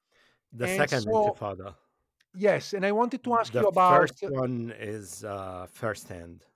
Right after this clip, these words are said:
Speaker 2: Ah, okay, perfect.
Speaker 1: Yeah.
Speaker 2: Good. So let's talk about the first Intifada here first.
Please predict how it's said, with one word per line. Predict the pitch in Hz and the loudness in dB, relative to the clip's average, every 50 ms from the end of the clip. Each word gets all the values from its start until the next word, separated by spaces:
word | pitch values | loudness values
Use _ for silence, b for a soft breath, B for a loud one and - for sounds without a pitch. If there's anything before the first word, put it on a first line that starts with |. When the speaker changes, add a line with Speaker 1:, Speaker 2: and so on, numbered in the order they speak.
| _ _ _ _ _ _ _ | _ _ _ _ _ _ _
Speaker 2:
Ah, | - 269 262 180 - - | 2 4 4 4 2 -2
okay, | 214 220 - - 151 117 | -2 -2 0 -2 -4 -2
perfect. | - - 139 151 - - 131 95 - _ _ _ - | 2 2 2 2 2 -2 -10 -12 -12 _ _ _ -6
Speaker 1:
Yeah. | - | -2
Speaker 2:
Good. | 180 185 131 - - b b b b b b _ | 0 0 0 0 -6 b b b b b b _
So | - - - 233 226 220 208 202 202 _ _ _ _ _ _ _ _ _ _ _ _ _ _ _ _ _ _ _ _ _ _ _ _ _ _ _ | -10 -4 0 2 4 4 2 2 0 _ _ _ _ _ _ _ _ _ _ _ _ _ _ _ _ _ _ _ _ _ _ _ _ _ _ _
let's | 208 247 254 - | -6 -6 -6 -4
talk | - 311 - | -6 -2 0
about | 277 240 233 208 175 | 2 4 4 2 2
the | 156 151 | 0 -4
first | - - 202 175 - | -6 -4 -4 -4 -4
Intifada | - 170 139 147 143 - - 143 131 127 127 | -6 -10 -10 -10 -8 -4 -2 -2 -2 -2 -4
here | 113 131 127 | -6 -8 -10
first. | 107 - - - 104 - - | -10 -12 -14 -16 -16 -16 -18